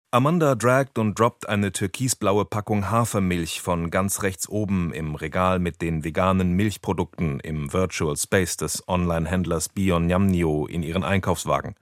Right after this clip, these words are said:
Und nochmal. Und nochmal.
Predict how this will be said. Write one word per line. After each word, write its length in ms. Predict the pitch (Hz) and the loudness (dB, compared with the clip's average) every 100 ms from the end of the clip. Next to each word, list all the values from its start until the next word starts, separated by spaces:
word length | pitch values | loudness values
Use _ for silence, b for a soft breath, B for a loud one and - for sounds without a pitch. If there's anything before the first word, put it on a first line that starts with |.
| _ _ _ _ _ | _ _ _ _ _
Und 180 | - 104 | -2 0
nochmal. 380 | 107 98 82 69 - _ _ _ _ _ - | 2 0 0 -4 -8 _ _ _ _ _ -4
Und 180 | 87 | -2
nochmal. 360 | 95 87 - - | 0 0 -2 -10